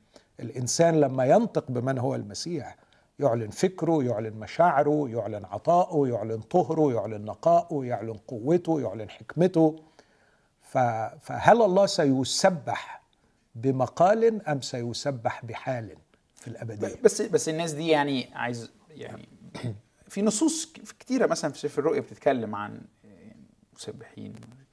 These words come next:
Speaker 2: كده، يعني، ولا إيه؟
Speaker 1: والعجيب جدا إنه القيثارات والترنيم دي بتتاخد حرفي، ولا حاجة تاني بتتاخد حرفي. طب هتعمل إيه في الجراد؟ وهتعمل إيه في النار والمركبات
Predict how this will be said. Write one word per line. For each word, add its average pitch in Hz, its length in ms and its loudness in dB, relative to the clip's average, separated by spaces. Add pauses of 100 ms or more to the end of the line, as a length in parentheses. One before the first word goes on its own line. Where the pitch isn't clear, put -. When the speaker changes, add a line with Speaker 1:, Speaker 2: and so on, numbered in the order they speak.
(280)
Speaker 2:
كده، 156 180 -2
يعني، 117 240 -2
ولا 104 180 -6
إيه؟ - 220 -6
Speaker 1:
والعجيب 160 520 4
جدا 175 400 4
إنه 139 380 -2
القيثارات 131 1400 0
والترنيم 127 840 -4
دي 123 280 -6
بتتاخد 147 560 0
حرفي، 214 480 2 (100)
ولا 175 400 4
حاجة 165 360 2
تاني 185 380 4
بتتاخد 143 580 -2
حرفي. 131 280 0
طب 123 180 -4
هتعمل 160 320 2
إيه 175 60 4
في 156 120 -4
الجراد؟ 143 520 4
وهتعمل 127 520 0
إيه 156 140 2
في 151 160 -6
النار 151 420 2
والمركبات 127 880 -2